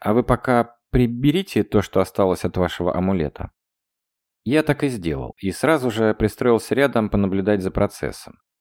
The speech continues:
И это действительно был совсем иной уровень, на который я пока что был не способен. Единственное, что совпадало, это используемые руны.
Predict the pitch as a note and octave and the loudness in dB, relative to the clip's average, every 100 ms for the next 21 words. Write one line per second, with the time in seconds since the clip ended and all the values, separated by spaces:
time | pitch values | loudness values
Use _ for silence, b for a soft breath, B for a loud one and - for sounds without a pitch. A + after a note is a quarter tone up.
0 | _ - F#3+ G#3 D#3 D3 - F3 D3 C3+ | _ -2 2 2 0 0 -2 0 0 2
1 | B2 B2+ A#2 A2+ G2+ - B2+ - A#2 G#2 | 2 2 2 -2 -4 -4 -4 -2 0 2
2 | A2+ - - D3+ F#2+ D#2 D2+ D2+ - A2+ | 0 -2 -4 0 0 0 -2 -6 -8 -6
3 | A2+ - C#3 A2 G2 F#2+ - G2+ - F2 | -4 -2 0 0 0 -2 -2 -2 -2 -4
4 | E2 D#2+ - - E2 - F#2 F2+ - - | 0 -2 -4 -8 -8 -4 -4 -4 -6 -10
5 | - _ _ _ _ _ _ G2+ A2+ B2+ | -12 _ _ _ _ _ _ 0 2 2
6 | - G2+ F#2+ - F#2+ - - - G2+ B2 | -2 -2 -2 -2 -4 -4 -4 -2 2 2
7 | G#2 F2 F2 - F#2+ F2+ E2 E2+ F2 G2 | 2 2 -2 -2 0 0 0 -2 0 0
8 | F2 - | -2 -6